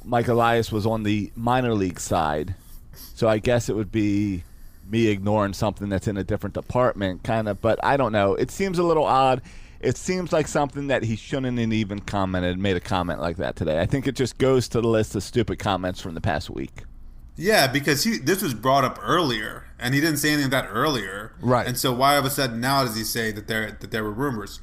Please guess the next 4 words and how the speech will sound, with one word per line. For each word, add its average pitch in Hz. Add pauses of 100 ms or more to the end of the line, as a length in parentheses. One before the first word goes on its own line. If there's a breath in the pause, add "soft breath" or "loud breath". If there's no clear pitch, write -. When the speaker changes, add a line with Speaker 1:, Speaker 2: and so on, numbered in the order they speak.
(260 loud breath)
Speaker 2:
But 220
again, 156 (580 soft breath)
I 147
think 175